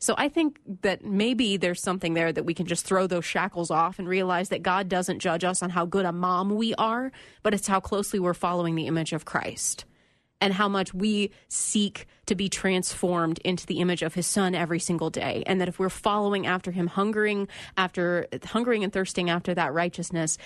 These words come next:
that the rest of the smaller stuff can fall into place. So maybe there's one level of that, but don't be afraid to ask for help either.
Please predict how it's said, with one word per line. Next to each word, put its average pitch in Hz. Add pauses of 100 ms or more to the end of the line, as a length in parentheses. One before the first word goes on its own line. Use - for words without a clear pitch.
(120)
that 202
the 208
rest 202
of 190
the 180
smaller 180
stuff 170
can 180
fall 160
into 156
place. -
So 240
maybe 233
there's 208
one 180
level 214
of 208
that, 240 (400)
but 269
don't 392
be 302
afraid 180
to 104
ask 170
for 160
help 180 (140)
either. 196